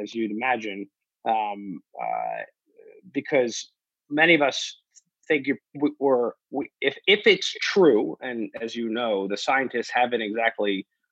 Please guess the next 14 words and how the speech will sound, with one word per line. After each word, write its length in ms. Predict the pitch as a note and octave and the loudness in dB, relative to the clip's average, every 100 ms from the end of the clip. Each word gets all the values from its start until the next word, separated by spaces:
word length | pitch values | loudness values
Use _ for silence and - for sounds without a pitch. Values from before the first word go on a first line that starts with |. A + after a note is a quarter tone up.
| _ _ | _ _
they're 80 | B2 | 2
not, 160 | B2 - - - | 2 0 -8 -4
they're, 340 | A#2+ A2+ G#2+ | 0 2 2
they 80 | - | 2
have 180 | A2+ A#2 | 2 2
not 340 | A#2+ A#2+ A2+ - - | 0 2 2 0 -8
a 20 | |
hundred 260 | - C3+ A#2 | -2 2 2
percent, 480 | A#2 - A#2+ A2 - _ - | 2 0 0 0 -4 _ -6
uh, 260 | B2 G#2+ G#2 | -2 0 -2
decided 520 | A2 - B2 A#2 A2 | -2 0 2 2 2
that 100 | A2+ | 0
if 160 | A2 | 0
you 120 | A#2 | 0